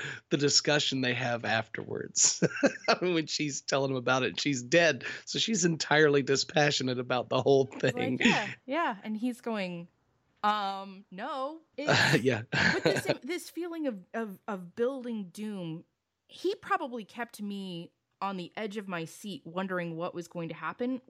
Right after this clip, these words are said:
Speaker 2: until the last maybe two or three chapters when I finally realized what we were actually building toward.
Speaker 1: Yeah.
Speaker 2: And that it wasn't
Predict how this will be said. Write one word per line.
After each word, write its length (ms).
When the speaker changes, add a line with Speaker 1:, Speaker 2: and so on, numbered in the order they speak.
Speaker 2:
until 360
the 120
last 280
maybe 220
two 240
or 80
three 240
chapters 680
when 300
I 140
finally 540
realized 580
what 180
we 120
were 180
actually 480
building 480
toward. 460
Speaker 1:
Yeah. 320
Speaker 2:
And 280
that 100
it 120
wasn't 580